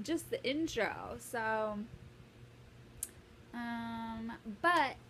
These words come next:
I have been watching The Knick, and that freak show is freaking so good. It is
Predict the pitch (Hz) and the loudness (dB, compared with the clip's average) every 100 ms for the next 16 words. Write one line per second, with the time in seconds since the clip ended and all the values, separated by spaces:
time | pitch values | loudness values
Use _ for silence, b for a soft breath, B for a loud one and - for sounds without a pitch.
0 | - 247 247 247 247 262 247 247 247 285 | -4 0 2 2 2 -2 -4 0 0 0
1 | 320 269 220 214 208 269 - - B B | 0 0 0 0 0 0 -4 -14 B B
2 | B - 240 233 226 226 220 - - 247 | B -4 0 0 2 4 4 2 -4 -4
3 | 233 240 220 208 - - 240 226 226 208 | 0 2 4 2 0 -2 -2 0 -2 -4
4 | 214 - - 226 196 196 190 190 208 202 | -6 -8 0 4 4 4 2 0 -2 0
5 | 170 160 151 - 208 - 214 208 202 190 | 0 -2 -6 0 2 2 4 4 4 -2